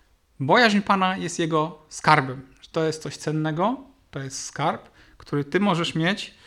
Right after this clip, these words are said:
i, no i tak jak mówię, na samym końcu okazuje się, że ta bojaźń po prostu Boża jest przez to, że człowiek dokłada starania, aby słuchać,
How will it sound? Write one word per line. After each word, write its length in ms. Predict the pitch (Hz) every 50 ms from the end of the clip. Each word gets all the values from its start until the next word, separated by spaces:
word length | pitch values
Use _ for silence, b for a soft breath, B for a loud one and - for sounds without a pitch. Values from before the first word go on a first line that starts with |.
| B B B B B B B B B - -
i, 640 | 196 196 208 220 233 233 240 240 240 240 - - - _ _ _ _ _ _ _ _ _ _ -
no 220 | 175 180 208 254
i 340 | 269 285 294 269 - - - _ _ _ _ _ _
tak 160 | - 226 226
jak 140 | 240 233 -
mówię, 300 | 240 233 202 170 143 139 139 -
na 80 | 170
samym 320 | 160 - 185 190 202 208 202
końcu 600 | - 190 185 180 - - 185 185 190 190 196 - -
okazuje 520 | - - - - 160 151 233 269 220 185
się, 280 | - - 160 160 180 165
że 80 | 160 160
ta 140 | - 156
bojaźń 500 | 147 147 - 226 226 190 175 165 160 - -
po 80 | - 156
prostu 340 | - 170 175 170 - - 156
Boża 320 | 156 160 160 151 156 151
jest 440 | 156 156 156 156 - - - b b b b b b
przez 260 | - - 185 185 185
to, 120 | - 185 160
że 100 | 160 156
człowiek 580 | - - 190 226 233 214 202 202 202 - - - b b b b b b b b b _ _ _ -
dokłada 760 | 156 147 156 156 - 190 202 208 202 185 190 190 190 190 190 - - _ _ -
starania, 640 | - - - 320 339 349 294 185 156 135 127 147 - - _ _ _ -
aby 580 | - 165 170 165 170 175 175 175 180 180 190 202 - - _ _ _ _ _ _ _ _ _ _
słuchać, 600 | - - - - 320 311 - - 143 - - -